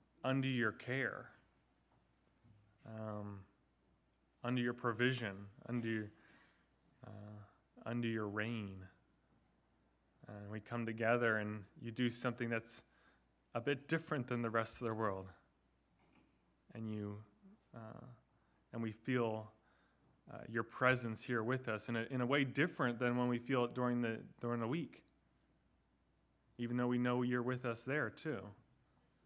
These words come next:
And so grateful for this time and place, Lord, and we ask that you do lead us in your love, um, uh,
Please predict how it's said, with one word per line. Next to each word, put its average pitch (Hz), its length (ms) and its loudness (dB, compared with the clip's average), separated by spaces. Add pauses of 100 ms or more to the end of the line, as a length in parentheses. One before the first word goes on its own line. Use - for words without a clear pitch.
(560)
And 110 100 -8
so 107 240 0
grateful 120 500 0
for 113 140 -6
this 110 220 -4
time 113 320 2
and 104 120 -4
place, 117 420 0
Lord, 107 160 -2
and 107 100 -2
we 117 100 0
ask 113 380 2
that 104 140 -4
you 110 120 -4
do 110 440 2 (600)
lead 123 400 2
us 110 220 0
in 113 120 -2
your 110 140 -4
love, 104 400 2 (600)
um, 50 380 -12 (1000)
uh, - 100 -14